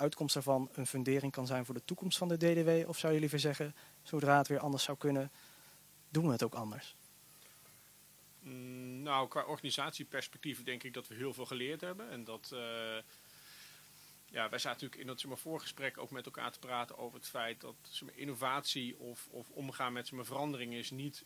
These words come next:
Speaker 2: zeg maar, de afdeling innovatie of de afdeling omgaan met veranderingen. De, zeg maar, echte innovatie van de organisatie zit natuurlijk in de wijze, denk ik, waarop je als, zeg maar, organisatie breed, eh, in staat bent om, zeg maar, om te gaan met, zeg maar, veranderingen. Eh, zeg maar, innovatie moet eigenlijk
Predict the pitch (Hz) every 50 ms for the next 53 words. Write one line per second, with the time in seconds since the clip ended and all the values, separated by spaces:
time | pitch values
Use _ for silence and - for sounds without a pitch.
0 | - - - - 143 131 127 131 - - 151 147 139 143 131 127 127 135 123 127
1 | 127 120 127 120 120 120 - - 123 113 - - 139 127 120 135 120 117 127 -
2 | 127 127 123 - 127 123 120 - - 131 117 120 131 131 139 143 147 156 151 135
3 | 123 117 120 - - - - 131 - - 135 - - - 131 127 120 - 135 117
4 | 120 120 - 131 120 127 120 120 - 127 123 107 - 127 117 - 127 117 120 117
5 | - - - - - 120 - 120 110 - 123 113 117 - - 117 117 117 113 113
6 | 113 - - - - - - - 123 120 113 127 123 127 131 120 - 120 117 120
7 | 120 117 - 120 - - 123 120 120 117 123 120 - - - 123 123 123 - 120
8 | 120 120 - - - - - - - 139 131 - 127 147 - - 135 120 131 127
9 | 135 135 - 139 123 117 131 120 123 127 151 180 185 - - - - - - -
10 | - - - 165 147 143 139 143 147 139 - - 160 147 151 147 135 143 143 143
11 | 143 - 151 147 143 143 139 - 151 147 151 143 139 147 139 143 135 135 139 131
12 | - - 143 139 131 - 131 139 147 143 143 147 151 165 175 190 - - 135 123
13 | 117 117 117 - 127 123 - 131 131 127 110 131 131 131 127 - - 127 127 127
14 | - - 110 123 120 117 117 -